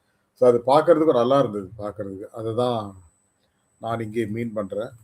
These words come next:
So, கா-, கானா வினோத் வந்து ஜோடியா நடிக்கிறோமா வினோ-, இவங்க திவ்யா அப்படின்னு கேட்க, "இல்ல தங்கச்சியா நடிச்சா கூட ஓகே தான்" அப்படின்னாரு. But அது, அதுக்கான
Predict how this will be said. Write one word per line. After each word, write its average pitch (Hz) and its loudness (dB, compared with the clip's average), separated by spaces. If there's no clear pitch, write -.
So, 120 -6
கா-, 117 2
கானா 143 6
வினோத் 139 4
வந்து 127 4
ஜோடியா 160 10
நடிக்கிறோமா 127 2
வினோ-, 123 4
இவங்க 117 0
திவ்யா 120 4
அப்படின்னு 110 -4
கேட்க, 117 0
"இல்ல 120 2
தங்கச்சியா 139 4
நடிச்சா 135 4
கூட 131 4
ஓகே 143 0
தான்" 127 0
அப்படின்னாரு. 110 -8
But 151 0
அது, 147 6
அதுக்கான 120 0